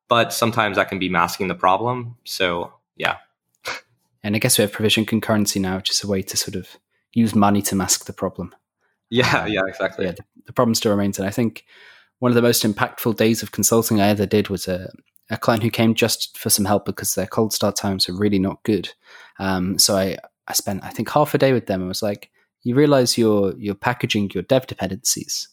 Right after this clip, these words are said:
Speaker 2: uh, inside." So we, we cut out the dev dependencies, which included things like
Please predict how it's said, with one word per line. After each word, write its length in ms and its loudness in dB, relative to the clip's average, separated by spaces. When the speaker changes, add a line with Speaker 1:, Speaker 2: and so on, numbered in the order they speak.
Speaker 2:
uh, 320 -2
inside." 600 2
So 160 0
we, 120 2
we 100 -2
cut 200 -2
out 220 2
the 80 -4
dev 200 2
dependencies, 560 -4
which 140 -8
included 380 -2
things 300 -4
like 120 -8